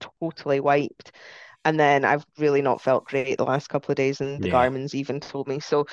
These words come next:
Speaker 1: I bet, you know, it's still a great event, a good turnout. Bob, uh, Kilsyth Runner was there, uh, Jackie came along, some of the guys from last year. Uh, it's just, it's just a complete mix, and it's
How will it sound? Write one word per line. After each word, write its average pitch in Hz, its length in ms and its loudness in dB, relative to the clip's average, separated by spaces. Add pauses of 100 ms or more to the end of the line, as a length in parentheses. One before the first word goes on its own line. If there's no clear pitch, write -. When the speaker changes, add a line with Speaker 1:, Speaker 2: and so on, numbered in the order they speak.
(800)
Speaker 1:
I 196 80 4
bet, 220 400 4
you 208 60 -4
know, 208 100 2
it's 190 160 -2
still 240 160 0
a 254 80 2
great 190 180 2
event, 170 560 2
a - 60 -8
good 202 240 -6
turnout. 170 420 0
Bob, 180 380 0 (120)
uh, 160 120 4
Kilsyth 156 560 -4
Runner 208 260 2
was 202 160 -6
there, 196 680 2
uh, 147 260 0
Jackie 156 440 -2
came 147 200 -6
along, 175 420 2
some 165 240 -2
of 147 60 -2
the 151 60 -4
guys 151 340 0
from 143 100 -6
last 156 440 0
year. 160 380 4 (420)
Uh, 139 320 6 (140)
it's - 240 0
just, - 320 -2
it's - 460 -2
just 262 260 0
a 311 60 0
complete 269 380 -2
mix, - 460 -2
and 175 540 0
it's - 480 -2